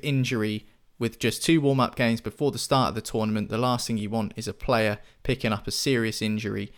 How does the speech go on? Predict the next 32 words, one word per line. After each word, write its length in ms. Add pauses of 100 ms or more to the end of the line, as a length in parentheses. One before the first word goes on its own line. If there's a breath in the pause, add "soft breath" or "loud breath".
(120)
and 200
missing 340
the 80
entire 380
tournament. 580
That 220
would 100
be 100
an 80
absolute 380
disaster, 520
particularly 600
if 80
it's 120
someone 360
as 100
important 520
as, 120
like, 280 (320 loud breath)
Harry 260
Kane, 360
for 140
example. 600 (240 loud breath)
We 140
know 260
how 280
fragile 480
he 160
can 140
be 140
at 80
times. 500